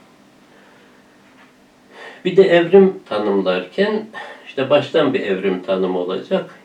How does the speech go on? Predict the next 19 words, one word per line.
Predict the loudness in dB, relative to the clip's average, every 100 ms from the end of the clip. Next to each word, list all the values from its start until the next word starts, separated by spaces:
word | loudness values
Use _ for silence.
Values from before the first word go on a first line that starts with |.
| -4
Yani | -2 -2 -4 -4
bir | -4
dü-, | -4 -12 -20 -4
dürüst | -2 -2 -8 0
davranmıyor, | 2 2 -2 -2 -6
onu | -6 -6 -8
söyleyeyim | -8 -8 -8 -8 -8 -10
ben. | -12 -12 -14 -20 _ -20 -20 -20 -20 _ _ _ -12
Ee, | -10 -8 -10 -16 _ _ _ _ _ _ _ _ _
bir | -12 -12 -8
başka | -8 -8 -6 -4
videoda | -6 -10 -12 -8 -8
inşallah | -8 -10 -12 -10 -10 -8
devam | -6 -4 -2
edeceğim | -4 -6 -10 -6 -6 -4
bu | -4 -4 -6 -16 _
Mustafa | -20 -20 -14 -14 -12 -14
Sözen'le | -10 -10 -6 -4 -4 -6 -8 -10 -18 _ -8
alakalı. | -4 -4 -8 -12 -12 -8 -8